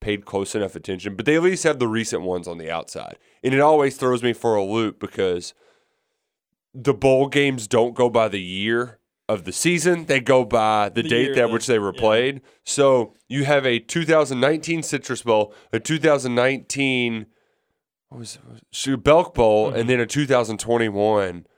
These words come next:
Speaker 1: Gator Bowl. So just really, like, get, get, wait. So they played two
Speaker 2: Well, we were extra good in twenty nineteen, and then we took the year off in twenty twenty.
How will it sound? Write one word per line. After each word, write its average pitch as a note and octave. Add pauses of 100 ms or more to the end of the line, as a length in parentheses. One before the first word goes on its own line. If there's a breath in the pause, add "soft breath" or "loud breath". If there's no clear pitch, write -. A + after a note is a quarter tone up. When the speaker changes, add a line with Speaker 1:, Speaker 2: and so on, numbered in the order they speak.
(480)
Speaker 1:
Gator A#2
Bowl. - (280)
So C#3
just C3+
really, F3+
like, F2 (1040)
get, A2+
get, G#2
wait. G#2 (440)
So G#2
they G#2
played A2
two C#3
Speaker 2:
Well, F#3
we F3
were E3+
extra G3
good F3
in D#3
twenty D#3+
nineteen, D3
and C3+
then C3+
we C3
took D3
the C3+
year A#2
off A#2
in G#2
twenty G#2+
twenty. A3